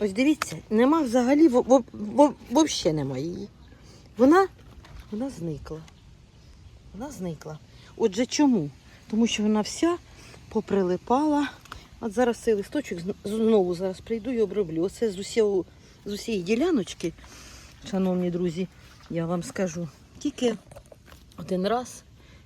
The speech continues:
що попалася вона і є. Бачите? Нема. Нема. Свіженькі листочки. І дивлюся, вже починає вона, е, у головки кластися.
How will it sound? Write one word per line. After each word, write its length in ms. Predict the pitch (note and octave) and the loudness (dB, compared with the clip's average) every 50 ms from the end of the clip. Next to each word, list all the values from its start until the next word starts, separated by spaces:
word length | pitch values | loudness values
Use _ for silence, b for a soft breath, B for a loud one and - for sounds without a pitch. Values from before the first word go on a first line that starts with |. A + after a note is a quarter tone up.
| - - | -20 -20
що 240 | - - - F#3 | -14 -10 -8 -8
попалася 760 | - - - - F3 D#3 - G3+ G#3+ G3+ G3 F#3+ - - F#3 | -8 -8 -10 -14 -12 -4 -2 0 0 0 -2 -4 -6 -8 -8
вона 280 | E3 F3+ F3+ F#3+ G3 F#3+ | -6 -6 -6 -6 -8 -8
і 200 | F3 - - F3 | -10 -10 -8 -6
є. 240 | D#3+ - C#3 - - | -6 -4 -4 -4 -4
Бачите? 340 | - - A#3+ - - - - B B B B B B B | -4 -6 -8 -8 -12 -18 -18 B B B B B B B
Нема. 320 | - A3 B3+ B3+ G#3 D#3 A#2 - - - - - B B B B B B B B B - - | -6 -4 -4 -2 -4 -6 -8 -12 -18 -20 -20 -20 B B B B B B B B B -12 -8
Нема. 320 | B3 B3 A#3 F#3+ C#3+ - | -6 -4 -4 -4 -6 -8
Свіженькі 580 | - - - G#3 F#3+ F#3 G3+ F3 D#3+ D3 - D3+ | -12 -12 -10 -8 -6 -4 -4 -4 -6 -8 -12 -12
листочки. 600 | C3+ C3 - - - C#4+ C#4 - - - - B B B B B B B B - | -14 -14 -14 -12 -12 -10 -10 -12 -14 -16 -18 B B B B B B B B -8
І 60 | E3+ | -2
дивлюся, 380 | D#3+ F#3 F#3 E3+ E3+ - - E3 | 0 0 0 0 -2 -4 -4 -4
вже 140 | D#3 E3 | -4 -6
починає 600 | E3 - E3+ E3 - - F3 E3+ E3 E3 D#3+ D#3 | -8 -8 -8 -8 -6 -8 -8 -8 -8 -10 -10 -10
вона, 240 | D3+ D#3 D#3+ E3 E3 D#3 B B B B B B B B B B B B B - - - - | -10 -10 -10 -10 -10 -12 B B B B B B B B B B B B B -16 -16 -10 -8
е, 340 | D#3+ D#3 D#3 D#3 D3+ D3 C#3+ B B B B B B B B B B B B B - - | -4 -4 -2 -2 -4 -6 -8 B B B B B B B B B B B B B -16 -10
у 240 | - F3+ E3+ F3 C3 - _ - B B B B B B B B B B B B B B B B - | -6 -6 -4 -4 -6 -8 _ -20 B B B B B B B B B B B B B B B B -18
головки 560 | - E3 D3 E3 F3+ A3 C4+ C4+ - - C#4+ B3+ | -16 -10 -6 -2 0 0 0 0 -2 -2 -4 2
кластися. 760 | - B3+ B3+ B3+ B3+ - - - B3 - - - B3+ A#3+ | 4 6 6 6 4 0 -4 -6 -6 -4 -4 -6 -6 -6